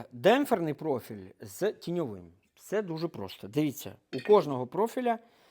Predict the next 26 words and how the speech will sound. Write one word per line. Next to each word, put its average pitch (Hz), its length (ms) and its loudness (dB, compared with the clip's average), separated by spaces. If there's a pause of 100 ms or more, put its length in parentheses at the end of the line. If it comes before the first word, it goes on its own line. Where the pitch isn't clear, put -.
(220)
є 175 320 0
ширина. 147 560 -4 (240)
Вона 175 340 2
тут 165 400 -2 (160)
півтора. 131 640 0 (560)
Ну, 190 140 -4
тобто 135 260 0
ми 147 100 2
беремо 185 440 0
і 127 160 -4
заміряємо, 104 600 -4 (140)
там, 98 160 -14
наприклад, 95 480 -16 (160)
тут 180 200 -6
от 120 120 -8 (440)
півтора, 107 580 -2
там 113 300 -6
на 143 140 -2
інших 202 320 0
профілях 127 420 -10
тіньових 139 340 -8
там 101 180 -12
два, 135 300 -2
два 120 140 -8
з - 60 -16
половиною. 123 680 -8